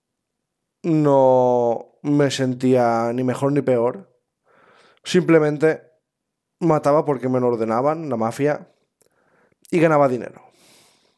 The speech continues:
Cuando más probabilidades había en mi contra, cuando más estaba, digamos, perseguido a veces, más me emocionaba.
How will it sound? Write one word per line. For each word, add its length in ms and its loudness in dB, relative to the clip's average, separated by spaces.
Cuando 300 4
más 460 0
probabilidades 720 4
había 560 -2
en 160 -2
mi 100 2
contra, 640 -2
cuando 340 0
más 160 2
estaba, 720 -2
digamos, 320 0
perseguido 500 -2
a 40 4
veces, 540 -4
más 160 0
me 100 0
emocionaba. 600 -2